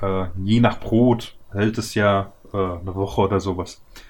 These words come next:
Da check ich das auch ab. Und mir ist es auch schon passiert, ich hab das halt nicht gesehen und beim Essen fällt mir das dann <laughs> irgendwann auf.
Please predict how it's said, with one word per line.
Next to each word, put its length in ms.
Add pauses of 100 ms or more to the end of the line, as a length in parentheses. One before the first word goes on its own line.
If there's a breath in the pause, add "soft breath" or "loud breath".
(120)
Da 100
check 240
ich 100
das 160
auch 240
ab. 160
Und 80
mir 140
ist 80
es 160
auch 100
schon 160
passiert, 440 (180)
ich 100
hab 120
das 180
halt 160
nicht 120
gesehen 360
und 100
beim 220
Essen 420 (420)
fällt 220
mir 80
das 160
dann 100
<laughs> 0
irgendwann 340
auf. 180